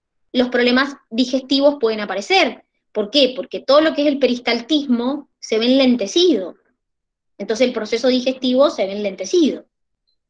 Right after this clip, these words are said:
Por otro lado, el sistema nervioso simpático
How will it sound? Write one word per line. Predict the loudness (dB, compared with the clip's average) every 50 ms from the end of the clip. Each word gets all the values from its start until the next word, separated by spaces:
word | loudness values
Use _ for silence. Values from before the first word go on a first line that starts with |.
| _ _ _ _ _ _ _ _ _ _ _ _ _ _ _ _ _
Por | 2 4 4
otro | 4 4 4 4
lado, | 4 4 4 4 2 2 0 -2 -8 -16 -20 _ _ _ _ _ _ _ _ _ _ _ _ _ _ _ _ _ _ _ -20 _ _ _ _ _ _ _ _ _ _ _ _ _ _ -8
el | -8 -8
sistema | -6 -6 -4 -4 -2 -2
nervioso | -2 -2 -2 -2 -2 -4 -4 -6 -10 -10
simpático | -10 -8 -2 0 0 0 0 0 0 0 0 -2 -6 -14 -12 -8 -8 -8 -8 -8 -14